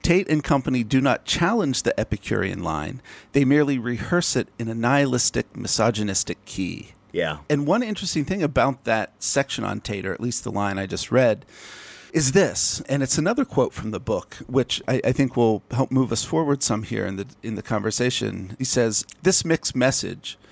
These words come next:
Speaker 1: puts young men especially in a bind," meaning, I think, kind of the message of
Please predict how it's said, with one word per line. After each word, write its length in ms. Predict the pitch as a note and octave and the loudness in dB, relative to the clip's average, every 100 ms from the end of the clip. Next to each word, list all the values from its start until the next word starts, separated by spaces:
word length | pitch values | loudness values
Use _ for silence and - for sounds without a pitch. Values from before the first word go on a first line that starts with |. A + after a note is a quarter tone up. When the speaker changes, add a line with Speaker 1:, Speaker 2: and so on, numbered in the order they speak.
| - - - | -20 -20 -10
Speaker 1:
puts 260 | - D#3+ - | 0 0 4
young 240 | C#3+ C3 | 4 4
men 300 | A#2 A2+ G#2+ - | 2 2 0 -4
especially 640 | G#2 - B2+ - A2 G2+ - | -4 0 2 2 -2 -4 -4
in 100 | A2+ | -4
a 40 | |
bind," 580 | G#2 G2+ G2+ F2 C2 - - - - _ _ - | -2 0 0 -2 -8 -16 -20 -20 -20 _ _ -2
meaning, 320 | B2+ C3 A#2 | 2 4 2
I 80 | - | 0
think, 200 | C#3 - | 0 0
kind 180 | A2+ | -2
of 60 | G2 | -2
the 60 | F#2 | -2
message 360 | F#2 - | 0 0
of 80 | - | -2